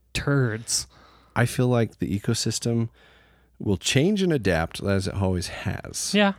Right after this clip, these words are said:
Speaker 1: I agree with that.
Speaker 2: Okay, cool.
Speaker 1: But will we be able to change and adapt to what it adapts to?
Speaker 2: Here's what I think. I think in the future, a lot of people will get into cryogenic sleep
Speaker 1: Do you
Speaker 2: just
Speaker 1: actually?
Speaker 2: before
Speaker 1: No,
Speaker 2: they
Speaker 1: but
Speaker 2: die.
Speaker 1: do you actually, though?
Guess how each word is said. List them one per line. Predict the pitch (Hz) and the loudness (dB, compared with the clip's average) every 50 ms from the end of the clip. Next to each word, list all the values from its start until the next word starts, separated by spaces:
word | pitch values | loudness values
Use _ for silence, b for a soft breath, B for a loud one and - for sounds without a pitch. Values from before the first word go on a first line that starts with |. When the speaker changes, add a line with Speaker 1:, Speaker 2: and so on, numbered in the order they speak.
| - - | -4 -4
Speaker 1:
I | 202 180 | -2 -2
agree | 143 127 127 123 | 0 0 0 0
with | 123 - | 0 0
that. | - 127 143 - - | 0 -2 -2 -2 -4
Speaker 2:
Okay, | - - - - - - | -6 -6 -6 -8 -8 -8
cool. | - - - - 135 | -8 -8 -8 0 4
Speaker 1:
But | 135 170 175 | 6 6 8
will | 170 170 175 165 | 8 10 10 8
we | 156 156 175 190 202 | 8 8 8 8 6
be | 185 156 160 147 143 | 6 6 6 6 6
able | 139 131 151 143 | 6 4 2 0
to | - - - 127 | 0 -2 -4 -4
change | - - 143 131 123 123 | -2 0 0 0 2 2
and | 131 127 127 | 0 0 0
adapt | 123 120 127 123 120 120 - - - - | 0 2 2 2 2 0 -2 -6 -8 -2
to | - 156 151 | 2 4 4
what | 143 139 135 - - | 6 6 4 4 4
it | 147 135 131 | 2 2 2
adapts | 127 113 123 120 117 117 - - - | 2 2 2 2 0 0 -2 -6 -8
to? | - - - - - - | -6 -6 -8 -8 -10 -2
Speaker 2:
Here's | - 98 95 87 | 2 2 2 4
what | 90 80 | 4 2
I | 78 73 | 2 0
think. | - - 80 76 - - - - | 0 -2 -2 -4 -4 -8 -6 -2
I | 87 | -2
think | - - - 92 82 - | 0 2 2 2 2 2
in | 87 | 0
the | 80 | -2
future, | - - - 98 - - - | -2 0 0 0 0 0 -2
a | 76 | -2
lot | 76 80 78 78 | 0 -2 -2 -2
of | - | -2
people | - 90 - 80 78 | -4 -4 -4 -6 -8
will | 78 | -6
get | - - 82 | -6 -6 -6
into | - - - - | -6 -6 -8 -10
cryogenic | - - - - 107 90 82 69 62 - - 90 82 73 - - - - b b b b b b b b b b b b b _ _ _ _ _ _ _ | -10 -10 -4 -2 -2 -2 -2 -2 -4 -6 -6 -6 -6 -6 -8 -10 -14 -16 b b b b b b b b b b b b b _ _ _ _ _ _ _
sleep | - - - - - 95 90 71 - - | -2 -2 0 0 0 0 0 0 0 0
Speaker 1:
Do | - 214 | 2 4
you | 262 302 320 | 6 6 8
Speaker 2:
just | 233 175 165 | 8 8 8
Speaker 1:
actually? | 156 - - 185 180 185 202 | 8 8 6 6 6 6 6
Speaker 2:
before | 214 208 202 | 6 6 8
Speaker 1:
No, | 190 190 175 | 8 8 8
Speaker 2:
they | 156 170 | 8 6
Speaker 1:
but | 170 | 6
Speaker 2:
die. | 170 | 6
Speaker 1:
do | 220 247 | 6 6
you | 254 220 175 | 8 8 8
actually, | 143 139 165 165 - - 202 196 190 | 8 6 6 4 4 4 6 6 6
though? | 185 196 202 214 220 | 6 6 4 4 2